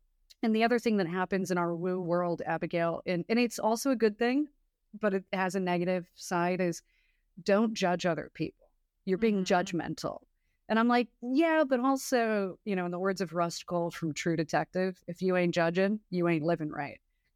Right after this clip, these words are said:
Speaker 1: 'Cause the other word
Speaker 2: <laughs>
Speaker 1: for judgment is discernment.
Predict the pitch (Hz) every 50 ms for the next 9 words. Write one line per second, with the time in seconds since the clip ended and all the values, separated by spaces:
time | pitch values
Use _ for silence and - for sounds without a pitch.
0 | _ - 208 220 254 349 302 294 233 196 185 190 220 226 - - 190 175 170 202
1 | 196 196 180 180 170 156 160 160 151 151 _ _ - 156 - - - 165 151 147
2 | 151 151 143 - - -